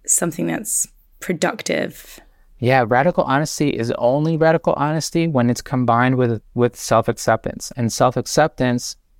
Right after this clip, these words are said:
Speaker 2: has to be compassionate. It has to be
Speaker 1: Mm.
Speaker 2: compassionate towards yourself. So self-criticism can go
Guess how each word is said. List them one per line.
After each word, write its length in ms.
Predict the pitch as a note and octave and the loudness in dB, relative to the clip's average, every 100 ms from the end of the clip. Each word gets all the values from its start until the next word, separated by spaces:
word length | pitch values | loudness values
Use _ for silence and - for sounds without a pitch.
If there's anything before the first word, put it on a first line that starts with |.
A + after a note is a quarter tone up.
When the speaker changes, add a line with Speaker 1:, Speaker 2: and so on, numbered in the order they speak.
| _ | _
Speaker 2:
has 380 | - - C3 C3 | -18 -4 0 0
to 100 | - | 0
be 120 | A#2 A2+ | 0 0
compassionate. 640 | A#2 G#2+ G#2+ - - - _ _ | -2 0 -2 -4 -10 -16 _ _
It 80 | A2+ | -8
has 260 | G2+ B2+ D#3 | -2 0 0
to 40 | |
be 80 | A#2 | -2
Speaker 1:
Mm. 60 | C#3+ | -2
Speaker 2:
compassionate 480 | A#2 A#2 A#2 A#2 | -4 -4 -2 -4
towards 240 | - A#2+ A2 | -4 -2 -2
yourself. 340 | A#2 - B2+ - | -4 -4 -6 -10
So 420 | - A#2+ A2 A2+ _ _ _ - | -2 2 2 -2 _ _ _ -14
self-criticism 960 | - D3 D3 - C3+ - B2 A#2 A2 | 0 0 0 -2 -4 -2 -2 0 -2
can 200 | G#2 A#2 | -2 -2
go 460 | A2+ A2+ A2+ A2+ G#2+ | 0 0 2 0 -4